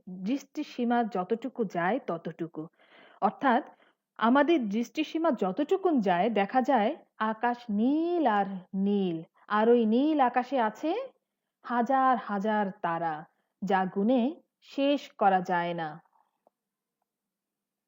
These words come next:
আর নিচে গ্রাম, গঞ্জ, হাট, জনপদ, লোকালয় আছে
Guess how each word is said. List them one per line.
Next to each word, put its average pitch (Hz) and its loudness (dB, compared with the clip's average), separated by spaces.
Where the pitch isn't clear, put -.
আর 180 2
নিচে 226 2
গ্রাম, 220 4
গঞ্জ, 214 2
হাট, 220 -2
জনপদ, 214 2
লোকালয় 226 4
আছে 294 -2